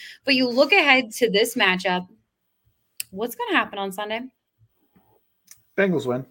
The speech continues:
Speaker 2: I, I think I feel pretty confident in saying that. Now, any given Sunday, we just saw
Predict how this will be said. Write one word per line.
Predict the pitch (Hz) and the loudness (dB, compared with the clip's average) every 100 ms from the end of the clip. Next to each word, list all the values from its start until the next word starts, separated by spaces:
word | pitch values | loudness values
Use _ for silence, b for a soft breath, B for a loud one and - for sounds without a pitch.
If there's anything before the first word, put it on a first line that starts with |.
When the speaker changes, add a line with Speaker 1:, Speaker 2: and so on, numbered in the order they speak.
| - | -12
Speaker 2:
I, | 143 147 196 | -10 -8 -8
I | |
think | 190 208 113 - - | -8 -8 -8 -14 -10
I | 143 | -6
feel | 131 | -4
pretty | 113 117 110 | -4 -6 -4
confident | 117 110 120 113 | -4 -6 -8 -12
in | |
saying | 120 113 113 | -12 -10 -8
that. | 117 113 | -8 -4
Now, | 180 202 156 160 - | 4 6 6 2 -4
any | 165 143 | -4 -2
given | 139 123 | -2 -4
Sunday, | 139 135 131 | -2 0 0
we | 127 151 | 0 -4
just | 160 - | -6 0
saw | 131 139 | 6 6